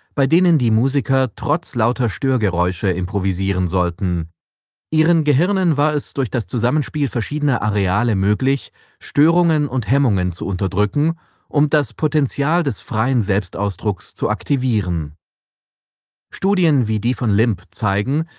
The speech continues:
dass sich also auch die Kreativität nicht an einem einzigen festen Ort im Gehirn verorten lässt. Vieles deutet darauf hin, dass mindestens drei Netzwerke aktiv werden:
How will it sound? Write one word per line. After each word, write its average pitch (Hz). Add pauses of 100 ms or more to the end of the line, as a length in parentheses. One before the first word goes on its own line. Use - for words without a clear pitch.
(120)
dass 147
sich 151
also 143
auch 131
die 156
Kreativität 151
nicht 90
an 90
einem 85
einzigen 95
festen 110
Ort 127
im 95
Gehirn 92
verorten 95
lässt. 92 (540)
Vieles 196
deutet 135
darauf 98
hin, 147 (300)
dass -
mindestens 165
drei 139
Netzwerke 104
aktiv 90
werden: 92